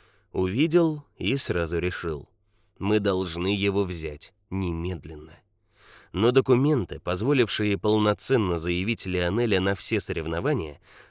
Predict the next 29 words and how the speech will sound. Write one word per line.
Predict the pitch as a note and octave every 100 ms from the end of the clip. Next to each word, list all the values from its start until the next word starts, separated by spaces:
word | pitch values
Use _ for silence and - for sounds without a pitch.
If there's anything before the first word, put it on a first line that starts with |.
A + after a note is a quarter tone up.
| -
пришли | G#2+ A2 - C3+
из | D3 C#3
Аргентины | C#3+ A2 G2+ G2 D3 D#3 D#3
только | - C#3+ D3+ D3+
в | -
феврале | - G#2 F2 D#2 G2 A2+ _ -
две | F#2+ G2+ F2+
тысячи | - E2+ - F#2+
второго | - G2+ D#2 D2+
года. | D#2 E2 C#2+ D2 - _ _ _ _ _ _ _ _
В | - -
тринадцать | F#2 G2+ A#2+ - F2
лет | G2+ C3 - - _
у | F#2+
Месси, | G2 C3 C3 - F2+
у | D#2+
которого | D#2+ D#2+ A#2+ A#2 G2
обнаружили | F#2 F#2+ F2+ G2 A2 G2 F2
недостаток | E2+ F2 F#2 - G2+ F2
гормона | E2+ F2+ F#2 E2+ D#2
роста, | A2 - - D#2 - - - -
и | G2+
потому | G#2 G2+ G#2+ C3
было | A2 A#2+ A2
необходимо | F#2 F2 - F2+ F2 A#2+ G#2
дорогостоящее | F#2+ F#2+ F2+ - - A2 G2 F2 - F2+ F2
и | G#2+
многолетнее | G2 F#2 F#2 F#2 E2+ F2 E2
лечение, | D#2+ D#2+ - A#2+ D2+ C#2+